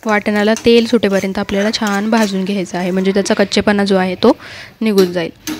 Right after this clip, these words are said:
त्यानंतर आता इथे आपण मसाले घालून घेणार आहोत. हळद, मीठ,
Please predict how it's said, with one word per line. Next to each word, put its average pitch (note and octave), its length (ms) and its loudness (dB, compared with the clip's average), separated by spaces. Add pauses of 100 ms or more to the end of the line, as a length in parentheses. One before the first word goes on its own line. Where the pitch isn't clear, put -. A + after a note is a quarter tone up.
(180)
त्यानंतर B3 420 4
आता B3 180 4
इथे A#3+ 200 2
आपण A#3 240 0
मसाले A3 360 2
घालून G#3 240 2
घेणार G3 220 0
आहोत. F#3+ 220 0 (140)
हळद, G3+ 260 4 (580)
मीठ, G#3 360 0